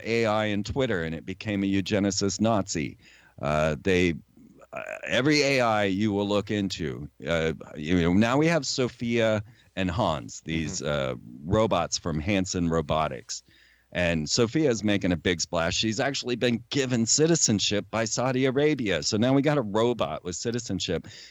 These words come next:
Speaker 1: And she, watched this video called Two Robots Debate the Future of Humanity.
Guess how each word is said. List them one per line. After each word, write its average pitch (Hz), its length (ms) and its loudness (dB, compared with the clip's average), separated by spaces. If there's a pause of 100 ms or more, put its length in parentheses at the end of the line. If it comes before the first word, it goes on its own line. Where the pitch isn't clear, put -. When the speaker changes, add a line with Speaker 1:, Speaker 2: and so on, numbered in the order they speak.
(200)
Speaker 1:
And 123 180 2
she, 202 280 2 (440)
watched 165 480 0
this 156 180 0
video 107 380 4
called 98 340 0
Two 143 200 -2
Robots 110 640 2
Debate 98 420 -2
the 87 80 -8
Future 82 480 -4
of 69 100 -4
Humanity. 90 640 0